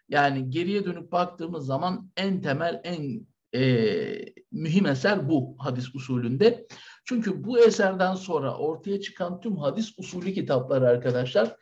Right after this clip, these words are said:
ne yapmak zorunda kalıyor? Bu esere atıf yapmak zorunda kalıyor. Hatta öyle ki bu Ulumul Hadise üzerine bir sürü eserler yazılıyor ama, şerhler yazılıyor ama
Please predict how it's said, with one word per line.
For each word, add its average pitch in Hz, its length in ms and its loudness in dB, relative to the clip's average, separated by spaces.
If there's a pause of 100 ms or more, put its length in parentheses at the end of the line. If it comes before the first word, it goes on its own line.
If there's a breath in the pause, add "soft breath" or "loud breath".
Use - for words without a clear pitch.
(260 soft breath)
ne 185 80 0
yapmak 147 380 -4
zorunda 127 380 -2
kalıyor? 139 480 2 (220 loud breath)
Bu 226 120 0
esere 147 520 -2
atıf 175 300 -2
yapmak 196 440 0 (120)
zorunda 160 600 4 (240)
kalıyor. 131 400 -2 (400 soft breath)
Hatta 208 420 4
öyle 240 300 4
ki - 300 -4 (720)
bu 170 540 -2
Ulumul 196 380 2
Hadise 190 640 0
üzerine 170 500 -4
bir 190 120 -2
sürü 185 220 -4
eserler 160 600 2
yazılıyor 165 480 0
ama, 220 300 0
şerhler 147 460 -2
yazılıyor 160 460 -2
ama 190 280 0